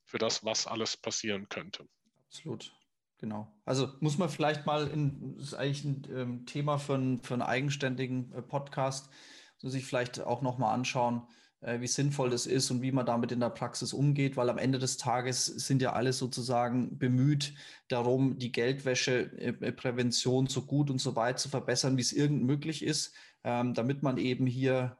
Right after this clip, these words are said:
Speaker 2: ähm, nicht mehr das Eldorado ist. Aber da haben wir einige Baustellen und mein Petitum ist immer, ähm, auch wenn ich mir da vielleicht als, als Rechtsberater, als Anwalt ins eigene Fleisch schneide, dass man,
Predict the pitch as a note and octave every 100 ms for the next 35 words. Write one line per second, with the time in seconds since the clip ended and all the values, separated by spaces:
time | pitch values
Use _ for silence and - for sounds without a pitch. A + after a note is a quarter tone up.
0 | - A#2 A#2 A#2 C#3+ - A#2 B2+ C#3 -
1 | A#2+ B2 - A#2+ A#2 G#2+ A2+ A2+ A#2 D3
2 | - - - - - A2 B2 A#2 B2 C3
3 | C3 - A#2+ C3+ C3 C3+ G#2 C#3+ - C#3+
4 | C3+ C3+ C3+ - B2+ B2+ - - - -
5 | - - - - - - - A2 B2+ D3
6 | D3 - D#3+ D3+ D3 C#3 C#3+ C#3+ C#3+ C#3
7 | C3 - C3 B2 A#2+ E2+ B2+ B2 C3 -
8 | B2+ B2+ B2 A#2 - A#2+ A#2+ A#2+ A#2 -
9 | A#2 A#2 - C3 C#3+ - B2+ A#2+ B2 A#2
10 | - A#2+ C3 A#2+ A#2 - B2 A#2+ - A2
11 | B2+ - B2 A#2+ A#2+ B2 - A#2+ A#2